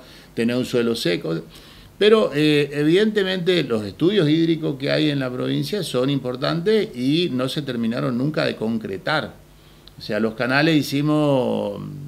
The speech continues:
no habremos hecho ni el, ni el treinta por ciento de lo que se necesita en la provincia. Eh, y agregale a eso que esos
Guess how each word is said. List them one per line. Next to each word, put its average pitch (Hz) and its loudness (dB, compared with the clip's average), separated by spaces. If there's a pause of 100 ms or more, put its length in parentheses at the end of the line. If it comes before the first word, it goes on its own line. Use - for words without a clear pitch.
(200)
no 107 -4
habremos 139 0
hecho 160 -2
ni 113 0
el, 101 -6
ni 104 -4
el 104 -4
treinta 143 -2
por 98 -8
ciento 175 -4
de 117 -2
lo 101 -6
que 95 -8
se 98 -10
necesita 101 -8
en 95 -8
la 92 -10
provincia. 95 -4 (640)
Eh, 123 0
y 139 4
agregale 131 0
a 185 2
eso 185 0
que 110 -2
esos 135 -4